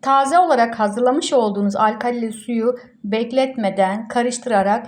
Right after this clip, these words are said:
hemen tüketin. Sayfamdaki diğer videoları da seyretmeyi,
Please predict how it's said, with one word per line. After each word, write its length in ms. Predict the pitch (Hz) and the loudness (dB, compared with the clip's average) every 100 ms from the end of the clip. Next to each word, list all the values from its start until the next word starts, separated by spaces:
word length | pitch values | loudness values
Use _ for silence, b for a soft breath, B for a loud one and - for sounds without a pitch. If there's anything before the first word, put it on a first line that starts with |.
| - | -8
hemen 580 | 208 208 202 226 233 - | -4 0 0 0 -4 -10
tüketin. 520 | 208 208 202 196 196 - _ b b b | -8 -6 -4 -4 -6 -10 _ b b b
Sayfamdaki 640 | - 277 285 339 311 330 311 | -4 0 2 2 2 0 0
diğer 260 | 320 339 | 2 2
videoları 360 | 320 294 269 240 | 2 2 2 2
da 100 | 226 | -2
seyretmeyi, 840 | 226 269 277 269 247 208 202 - | 0 0 2 -2 -4 -2 -4 -6